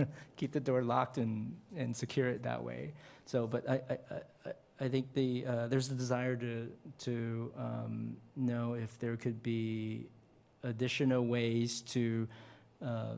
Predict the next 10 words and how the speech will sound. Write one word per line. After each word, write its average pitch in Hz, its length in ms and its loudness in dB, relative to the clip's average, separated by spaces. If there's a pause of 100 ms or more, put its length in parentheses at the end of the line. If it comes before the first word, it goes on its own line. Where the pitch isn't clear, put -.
(140)
meet 143 260 4
the 127 80 2
requirement, 123 800 2 (520)
uh, 113 300 -2 (640)
but 117 220 -2
not 120 280 0
necessarily 120 640 0
have 110 280 -2
the 110 80 -4
f-, - 180 -12